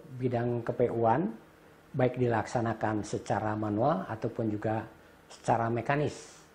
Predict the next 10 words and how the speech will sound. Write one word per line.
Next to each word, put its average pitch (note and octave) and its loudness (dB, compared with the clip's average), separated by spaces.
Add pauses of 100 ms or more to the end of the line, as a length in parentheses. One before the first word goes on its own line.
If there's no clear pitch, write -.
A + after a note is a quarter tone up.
(1000)
Nah, - 2
sekarang D#3 2
kita C#3 2 (480)
melihat B2 4 (840)
bagan B2+ 0
alir C3 0
proses - 0 (240)
dari A#2+ 0
perhitungan A#2+ 0
H - -10